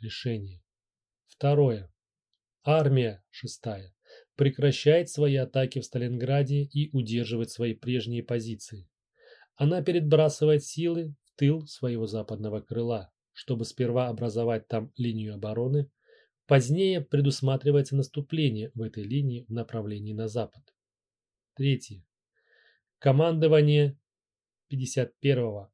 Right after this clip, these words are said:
армейского корпуса вечером двадцатого ноября принимает участок, от которого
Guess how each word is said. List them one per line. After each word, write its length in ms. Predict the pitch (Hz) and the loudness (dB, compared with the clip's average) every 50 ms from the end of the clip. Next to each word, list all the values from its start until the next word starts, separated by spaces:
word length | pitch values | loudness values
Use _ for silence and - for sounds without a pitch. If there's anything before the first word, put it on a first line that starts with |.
| _ | _
армейского 600 | _ 123 123 120 127 127 113 - - 117 113 110 | _ -6 -4 -2 -2 -2 -2 -4 -4 -4 -4 -4
корпуса 580 | - - 143 156 147 - 127 - - 117 107 _ _ _ _ | 0 2 2 2 2 -2 -8 -8 -8 -16 -16 _ _ _ _
вечером 640 | 107 104 113 143 143 131 - 117 107 107 98 90 _ _ _ _ | -16 -4 0 0 0 0 0 -2 -2 -2 -6 -10 _ _ _ _
двадцатого 560 | 107 101 107 113 110 - 117 110 104 107 101 | -16 -10 -10 -10 -6 -4 -6 -6 -4 -6 -10
ноября 520 | 101 101 104 104 101 107 113 127 131 127 _ _ _ _ _ _ _ _ | -10 -10 -12 -10 -8 -6 -4 -4 -4 -6 _ _ _ _ _ _ _ _
принимает 500 | - 139 143 143 143 139 135 123 117 117 | -2 2 4 4 6 4 4 2 2 -2
участок, 640 | 123 117 - - 127 120 123 117 - - 175 170 _ _ _ _ _ _ _ | -4 -6 -4 -4 -2 -2 -2 -2 -2 -4 -4 -4 _ _ _ _ _ _ _
от 200 | 135 131 - - | -6 -6 -6 -2
которого 680 | - 127 - - - 135 143 151 151 147 151 147 139 | -4 -4 -4 0 0 2 2 4 4 2 0 -2 -4